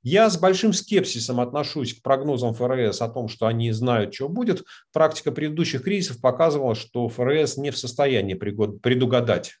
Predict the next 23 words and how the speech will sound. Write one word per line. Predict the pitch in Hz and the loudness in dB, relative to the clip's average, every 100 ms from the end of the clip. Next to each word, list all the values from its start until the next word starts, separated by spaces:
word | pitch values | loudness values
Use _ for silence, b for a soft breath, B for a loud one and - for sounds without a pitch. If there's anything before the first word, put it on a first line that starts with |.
| - | -6
э, | 104 104 98 | -2 -2 -2
развитие | 113 120 120 120 120 | 2 2 2 -2 -2
событий | 123 143 220 156 | -2 0 0 -4
в | |
случае | 131 165 139 | -6 -6 -4
изменения | 127 120 139 127 | -2 -2 0 -2
тенденций. | 120 117 107 95 - - - | 0 0 0 -2 -4 -10 -2
Да, | 135 | -2
вот | 123 | 0
они | 127 135 | 0 -2
видят | 131 117 | -4 0
какую-то | 135 131 127 | 0 0 -6
тенденцию | - 143 214 226 214 | -2 0 0 -2 -2
и | 117 | -4
все | 135 | -2
время | 165 147 | -2 0
говорят | 120 147 | 2 0
о | |
том, | 120 120 | 0 -4
что | 123 | -2
она | 120 | -2
будет | 123 | -2
продолжаться. | 120 110 110 107 87 - - | -4 0 0 0 -6 -10 -18